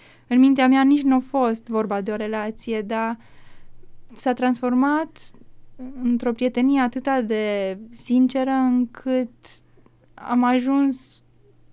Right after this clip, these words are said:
să fim mai mult prieteni decât posibili iubiți. Așa că atenție, fetelor, mai multă rugăciune și apoi gânduri de căsătorie cu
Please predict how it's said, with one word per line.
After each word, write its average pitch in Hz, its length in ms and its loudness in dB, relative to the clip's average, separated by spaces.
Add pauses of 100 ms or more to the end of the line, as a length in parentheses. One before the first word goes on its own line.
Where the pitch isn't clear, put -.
(200)
să - 200 -4
fim 254 140 0
mai 254 120 4
mult 262 220 4
prieteni 233 480 -2
decât 196 320 -8
posibili 190 960 -8
iubiți. 190 600 -10 (1600)
Așa 233 240 -4
că 240 140 -6
atenție, 233 580 2
fetelor, 202 1000 -6 (800)
mai 220 360 -2
multă 262 280 4
rugăciune 214 680 -2
și - 240 -10 (180)
apoi 202 380 -4
gânduri 190 380 -6
de 185 120 -12
căsătorie 190 1000 -10
cu - 180 -16